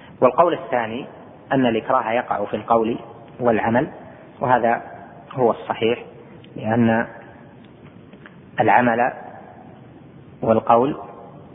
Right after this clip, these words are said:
شيء واحد من جهة التكفير. فالله جل وعلا قال في الأقوال:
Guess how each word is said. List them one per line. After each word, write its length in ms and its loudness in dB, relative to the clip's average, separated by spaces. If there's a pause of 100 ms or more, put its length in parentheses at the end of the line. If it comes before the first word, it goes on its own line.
(320)
شيء 220 6
واحد 460 0 (800)
من 120 0
جهة 500 0 (760)
التكفير. 520 -6 (840)
فالله 300 4
جل 200 -2
وعلا 420 2 (760)
قال 280 2
في 120 -10
الأقوال: 560 0